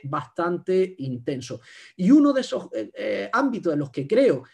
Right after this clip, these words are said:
que la libertad de expresión en particular, al proyectarla sobre Internet y las redes sociales, necesita un giro bastante intenso, es precisamente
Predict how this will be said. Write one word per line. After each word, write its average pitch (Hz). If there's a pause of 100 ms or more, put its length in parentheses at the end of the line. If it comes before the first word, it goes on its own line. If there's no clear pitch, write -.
(160)
que 175
la 151
libertad 147
de 226
expresión 196
en 190
particular, 180
al 143
proyectarla 156
sobre 165
Internet 170
y 196
las 143
redes 170
sociales, 208
necesita 147
un 156
giro 208
bastante 165
intenso, 180
es 208
precisamente 196